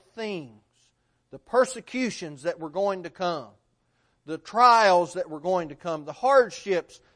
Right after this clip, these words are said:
that would be placed upon those people because of their faith in God. Luke eight, eight fifteen, in the parable of the sower, he said, "But that one,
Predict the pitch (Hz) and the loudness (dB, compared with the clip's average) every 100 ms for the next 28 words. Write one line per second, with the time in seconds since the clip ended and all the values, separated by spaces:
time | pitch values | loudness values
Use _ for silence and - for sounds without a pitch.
0 | - 196 185 180 196 - 214 240 226 - | -6 -4 -4 -6 -8 -8 0 0 0 -8
1 | 208 190 202 196 202 180 - 202 196 170 | -8 -4 -4 0 -2 -2 -6 -8 -6 -8
2 | 151 - 175 160 151 165 151 170 160 147 | -8 0 2 2 -4 -8 -4 0 -2 -2
3 | 143 135 143 123 110 _ _ _ _ _ | -12 -4 -2 -2 -8 _ _ _ _ _
4 | _ _ _ _ _ _ _ _ - 175 | _ _ _ _ _ _ _ _ -2 0
5 | 185 190 196 190 _ _ - 175 208 - | 2 0 -2 -4 _ _ -2 -2 -2 -4
6 | 190 - 196 196 214 233 214 _ _ _ | -4 -4 -8 -8 -10 -16 _ _ _ _
7 | _ _ _ _ _ _ _ _ _ - | _ _ _ _ _ _ _ _ _ -14
8 | 156 143 190 208 185 180 160 160 196 190 | -12 -2 2 4 2 -2 -4 -4 2 2
9 | 196 180 190 185 - 185 175 147 135 143 | 2 -2 -8 -10 -4 0 0 0 -6 -10
10 | - _ 143 156 156 151 190 226 240 247 | -10 _ -4 -4 -4 -6 -4 -4 -6 -14